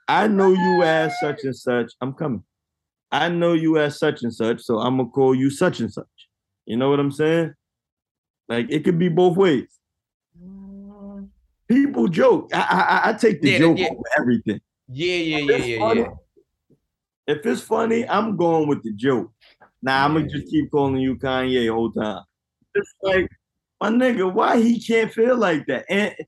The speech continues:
Speaker 1: you hate him because he feel like that?
Speaker 2: Mm-hmm.
Speaker 1: Can't feel, you, he got the right to feel how he wanna feel.
Speaker 2: As do you.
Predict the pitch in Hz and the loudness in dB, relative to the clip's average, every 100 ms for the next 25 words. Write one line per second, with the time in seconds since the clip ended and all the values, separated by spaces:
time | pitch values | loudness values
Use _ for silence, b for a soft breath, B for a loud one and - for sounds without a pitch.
0 | _ _ - 185 185 139 190 226 233 214 | _ _ -6 -4 -2 0 0 2 2 2
1 | 208 220 214 185 - 226 226 226 233 - | 0 0 0 -2 -4 2 2 4 2 0
2 | 247 247 - _ _ _ _ 85 82 80 | 0 -2 -8 _ _ _ _ -10 -8 -8
3 | 85 85 - - 220 240 226 226 233 226 | -8 -10 -14 -2 2 2 0 0 2 2
4 | 214 - 202 247 427 370 571 - 480 466 | 2 -4 -4 -2 0 0 -4 -6 -4 -2
5 | - - - 415 - 233 - 254 247 240 | -6 -2 0 0 -2 -8 -4 0 0 0
6 | 370 381 440 466 480 - 494 494 240 - | 0 0 0 -4 -4 -2 0 0 -2 -8
7 | _ _ 101 104 107 92 107 113 107 85 | _ _ -2 0 -2 -2 0 0 0 -2
8 | - | -8